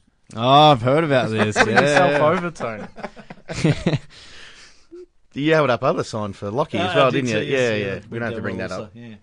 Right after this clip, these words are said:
Speaker 2: Now, um, you're in the ring, uh, with Trent Seven and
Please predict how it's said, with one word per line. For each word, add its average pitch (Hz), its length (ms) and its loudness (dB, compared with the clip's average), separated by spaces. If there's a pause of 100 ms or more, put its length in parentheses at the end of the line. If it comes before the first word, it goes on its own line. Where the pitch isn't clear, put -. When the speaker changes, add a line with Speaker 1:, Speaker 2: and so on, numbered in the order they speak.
(920)
Speaker 2:
Now, 135 360 -4
um, 135 240 -10 (360)
you're 147 220 -6
in 185 60 -4
the 165 100 -4
ring, 127 480 -8
uh, 110 400 -6
with 107 300 -12 (240)
Trent 113 240 -12
Seven 107 320 -8
and 98 260 -12